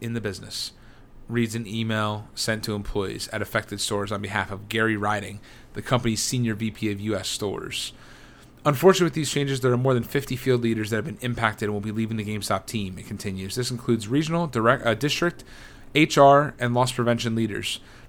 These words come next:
The, uh, these decisions are not easy, but necessary to help us reduce costs to enable investment in revenue,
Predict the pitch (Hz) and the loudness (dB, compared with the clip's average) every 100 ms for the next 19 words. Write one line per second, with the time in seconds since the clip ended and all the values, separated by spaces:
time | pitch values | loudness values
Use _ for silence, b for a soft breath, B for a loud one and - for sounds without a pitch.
0 | - 127 131 120 120 139 127 135 127 120 | -10 0 4 6 6 2 0 0 0 2
1 | 113 113 143 147 127 117 120 - 113 101 | 2 2 0 0 -2 0 0 2 2 4
2 | 117 - 117 104 113 143 - 110 110 110 | 0 0 -4 -2 -4 -4 2 4 4 -2
3 | 110 110 107 104 110 - 98 104 135 143 | -2 -2 -2 -2 -2 -4 -4 0 0 0
4 | 147 | -4